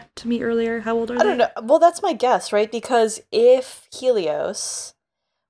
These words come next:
Speaker 2: was the priest from probably during the time of the Silver Millennium, he's at least, like, a thousand years old, like, is my guess, right? That's why it's a millennium or who knows what. A bazillion years old. I just think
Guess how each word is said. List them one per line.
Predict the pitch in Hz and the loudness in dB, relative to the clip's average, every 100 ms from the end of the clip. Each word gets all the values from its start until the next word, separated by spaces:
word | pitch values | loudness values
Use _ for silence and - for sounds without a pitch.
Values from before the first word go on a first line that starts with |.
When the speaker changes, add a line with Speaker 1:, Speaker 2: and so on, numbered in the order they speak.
| - | -8
Speaker 2:
was | 190 | -6
the | 214 | -6
priest | 208 247 220 165 180 - - | -6 -4 -2 -4 -6 -8 -8
from | - 196 190 | 0 0 2
probably | 196 202 240 | 0 2 2
during | 233 226 | 0 -2
the | 226 | -2
time | 226 208 | -4 -4
of | 202 | -4
the | |
Silver | 202 208 196 | -4 -6 -4
Millennium, | 190 185 208 151 | -2 -2 -2 -4
he's | 170 247 262 | -6 -2 0
at | 254 | 0
least, | 226 381 - | 0 -2 0
like, | 196 175 | 0 0
a | 180 | 0
thousand | 202 214 220 190 | 4 4 2 -6
years | 156 156 | -8 -2
old, | 180 156 | 0 0
like, | 143 151 _ - | 0 -2 _ -12
is | - 185 | -10 -8
my | 156 | -8
guess, | 151 214 170 - | -4 -6 -6 -6
right? | 170 175 | -6 -4
That's | - 190 - | -2 -2 2
why | 208 | 2
it's | 190 | 2
a | 190 180 | 2 2
millennium | 165 180 175 165 190 247 262 233 | 2 -2 2 2 2 -4 -4 -2
or | 156 160 | -4 -4
who | 214 | -4
knows | 185 170 175 | 0 -2 0
what. | 175 220 214 - - _ _ _ _ _ _ | 2 2 2 -8 -20 _ _ _ _ _ _
A | - | 0
bazillion | 202 254 320 311 262 | 2 2 0 0 -2
years | 233 220 | -2 -2
old. | 147 95 - _ - | -4 -6 -10 _ -2
I | 214 | 0
just | 220 285 | 0 -2
think | - 277 269 | -2 -4 -6